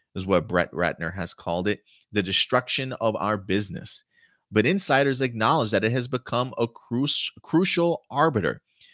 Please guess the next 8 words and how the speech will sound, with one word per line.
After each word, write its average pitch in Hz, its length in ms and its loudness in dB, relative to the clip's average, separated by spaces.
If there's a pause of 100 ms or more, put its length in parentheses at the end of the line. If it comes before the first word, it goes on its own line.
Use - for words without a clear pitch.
(160)
Publicists 156 500 2
say 147 280 2
their 123 180 0
jobs 120 540 0
revolve 110 520 2
around 85 340 -2
the 80 100 -4
site. - 480 -6